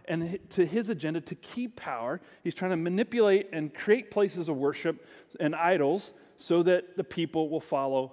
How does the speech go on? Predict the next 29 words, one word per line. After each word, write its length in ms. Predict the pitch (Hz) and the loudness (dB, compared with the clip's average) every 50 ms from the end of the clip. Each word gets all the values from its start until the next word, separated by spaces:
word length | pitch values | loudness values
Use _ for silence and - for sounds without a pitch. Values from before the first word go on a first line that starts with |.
| - - | -12 -12
him. 340 | - - 147 - 139 - - _ _ _ _ _ _ _ _ _ _ _ _ _ _ _ _ _ | -8 -6 -6 -6 -8 -12 -20 _ _ _ _ _ _ _ _ _ _ _ _ _ _ _ _ _
He's 160 | _ 247 240 226 | _ -6 -4 -4
not 140 | 240 175 | -4 -4
concerned 300 | - 139 127 - 113 110 | -4 -6 -6 -6 -8 -8
about 220 | 104 95 92 - - | -10 -10 -12 -12 -14
God. 180 | 113 - - - _ _ _ _ _ _ _ _ _ _ _ _ _ _ _ _ _ _ _ _ _ _ _ _ _ _ _ _ | -14 -16 -16 -20 _ _ _ _ _ _ _ _ _ _ _ _ _ _ _ _ _ _ _ _ _ _ _ _ _ _ _ _
So 160 | _ - 147 | _ -6 -4
God 260 | 131 156 160 151 151 - | 0 0 2 0 0 0
says, 280 | - 156 147 147 - | 0 -2 -2 -2 -2
"Well, 240 | 208 208 233 226 220 - - _ - | -2 -2 -2 -2 -4 -10 -16 _ -14
I 60 | - | -10
think 180 | - 202 190 | -8 -6 -4
I'm 140 | 180 165 156 | -4 -4 -4
gonna 160 | 151 147 143 | -4 -4 -4
have 140 | 147 147 135 | -4 -6 -6
the 60 | 127 | -4
last 320 | 123 127 123 117 107 - - | -4 -4 -4 -4 -6 -10 -12
laugh 240 | 120 113 110 - - | -12 -12 -12 -14 -16
on 140 | 110 107 | -16 -16
this 180 | 110 110 - - | -16 -18 -18 -20
one." 140 | - _ _ _ _ _ _ _ _ _ _ _ _ - | -20 _ _ _ _ _ _ _ _ _ _ _ _ -10
Now, 80 | 139 | -10
fortunately, 640 | - - - 233 254 247 - 190 151 143 139 147 151 | -6 4 6 6 6 6 4 -2 -2 0 0 -2 0
God 340 | 143 170 165 165 175 170 | 0 0 2 2 2 2
is 100 | 151 131 | 2 0
a 60 | 131 131 | -2 -4
<laughs> 0 | |
gracious 560 | 120 - - 190 202 196 185 - 196 165 - | -4 -2 -2 -2 -2 -4 -6 -6 -10 -12 -6
God 420 | - 143 117 110 120 143 180 165 | -4 -4 -2 -2 -2 -4 -4 -6